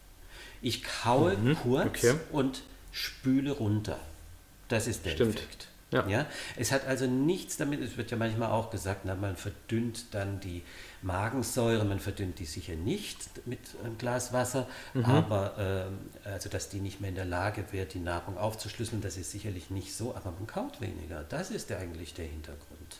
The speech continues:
Speaker 2: Okay, so, so hab ich das noch gar nicht
Speaker 1: Ja.
Speaker 2: betrachtet.
Speaker 1: Und, äh, das sind ja, im Speichel sind ja Enzyme, die schon anfangen, die Stärke aufzuschlüsseln und so weiter.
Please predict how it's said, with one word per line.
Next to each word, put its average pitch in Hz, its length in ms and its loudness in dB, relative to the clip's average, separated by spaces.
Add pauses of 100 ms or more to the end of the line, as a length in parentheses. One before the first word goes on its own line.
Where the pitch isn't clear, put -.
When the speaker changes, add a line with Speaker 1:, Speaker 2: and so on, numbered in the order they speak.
(100)
Speaker 2:
Okay, 156 340 4 (200)
so, - 220 -4
so 110 140 6
hab 131 80 6
ich 127 100 0
das 110 160 0
noch 107 120 -2
gar 120 120 6
nicht 101 160 4
Speaker 1:
Ja. 110 60 4
Speaker 2:
betrachtet. 127 420 0 (320)
Speaker 1:
Und, 107 580 2
äh, 98 200 2
das - 180 -2
sind 113 180 0
ja, 110 120 -2
im 113 160 -4
Speichel 110 360 2
sind 107 240 -2
ja 110 100 -2
Enzyme, 110 720 0
die 107 180 -4
schon 101 200 -4
anfangen, 101 440 -4
die 101 120 -4
Stärke 95 520 0
aufzuschlüsseln 95 720 -6
und 90 160 -4
so 80 140 -6
weiter. 80 340 -4